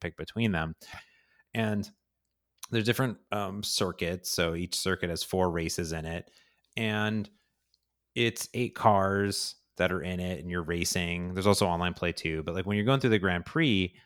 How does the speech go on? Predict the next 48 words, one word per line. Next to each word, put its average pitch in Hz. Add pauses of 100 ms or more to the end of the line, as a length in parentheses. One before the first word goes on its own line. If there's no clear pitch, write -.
(340)
like, -
even 180
though 196
you're 151
going 117
through 110
a 95
Grand 90
Prix, 98 (220)
there's 98
still 110
the, 90 (580)
like, 95
you 107
only 113
have 101
thirty 104
seconds 95
to 92
get 92
to -
the 92
next 87
checkpoint 95
to 95
get 90
more 85
time, 123 (500)
to 110
get 98
to 101
the 92
next 92
checkpoint 90
to 101
get 95
more 87
time 90
to, 98
like, 92
get 90
to 95
the 82
end 92
and 98
do 90
three 90
laps. 101